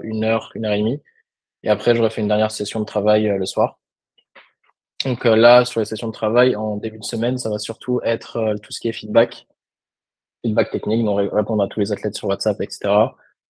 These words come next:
Et après, en fin de semaine, donc ça va être ça, plus, heu, toutes les programmes. Parce que du coup, donc ça fonctionne en, en cycle d'entraînement. Donc en général, heu, tous les week-ends, j'envoie les nouvelles progras pour les semaines d'après pour, heu, les athlètes.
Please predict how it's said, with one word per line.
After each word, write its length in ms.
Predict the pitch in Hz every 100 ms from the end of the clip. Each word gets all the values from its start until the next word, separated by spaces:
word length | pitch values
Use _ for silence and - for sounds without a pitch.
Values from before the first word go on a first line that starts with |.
| -
Et 80 | 117
après, 220 | 107 -
en 100 | 117
fin 120 | 117
de 60 | 110
semaine, 320 | - 107 117
donc 120 | 110 101
ça 100 | 101
va 80 |
être 100 | 104
ça, 260 | - 117 123
plus, 460 | - - 120 - 113
heu, 160 | 104
toutes 140 | 104 -
les 60 | 104
programmes. 320 | 113 98 92 _ _ _ _ _ -
Parce 180 | - -
que 80 |
du 160 | 110 110
coup, 200 | - 113
donc 180 | 113 107
ça 120 | 107
fonctionne 440 | - 104 - 110 107
en, 200 | 101 101
en 60 |
cycle 500 | 104 - 117 - 107
d'entraînement. 560 | 104 104 101 107 127 135 _ - _ _ _
Donc 100 | -
en 60 | 107
général, 540 | 110 101 104 113 117
heu, 340 | 110 101 98 92 - _ _ _ -
tous 120 | -
les 100 | 113
week-ends, 320 | 110 107 120 113
j'envoie 220 | 113 107
les 80 | 104
nouvelles 200 | 104 104
progras 360 | - 104 107
pour 160 | 107 110
les 80 | 98
semaines 220 | - 98
d'après 260 | 95 - 107
pour, 300 | - 104 -
heu, 60 |
les 140 | 98 101
athlètes. 360 | - - -